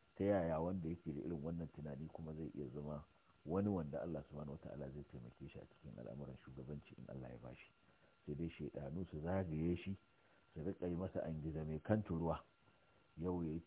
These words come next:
ya shiga wannan haƙƙi na al'umma, gobe ya shiga waccan haƙƙi na al'umma, yau ya yi ɓarna a nan, gobe ya yi ɓarna a nan, jibi ya shi-, ya goyi bayan wata ɓarna. Allah subhanahu wa ta'ala ya ce, "Alam tara anna arsalna shayatina 'ala al-kafirina ta'uzzuhum azza."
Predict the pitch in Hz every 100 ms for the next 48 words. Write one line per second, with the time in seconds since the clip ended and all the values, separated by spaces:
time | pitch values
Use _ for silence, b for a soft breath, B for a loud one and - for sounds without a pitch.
0 | - - 82 78 - 76 85 95 92 76
1 | 82 - 85 87 85 - 90 90 73 76
2 | 92 85 82 78 95 - 80 90 - 85
3 | 90 85 87 90 78 85 90 82 90 85
4 | 78 90 85 90 80 76 87 82 76 82
5 | 90 87 82 78 82 76 - - 73 65
6 | 73 73 78 76 78 - - - 110 -
7 | - - _ b b b - 80 76 76
8 | 80 76 76 - 73 76 78 - 69 78
9 | 76 82 - 80 76 78 - 82 80 -
10 | 73 69 - 82 71 82 76 - 87 82
11 | 76 82 78 - - 95 92 80 92 85
12 | 78 - 82 - 65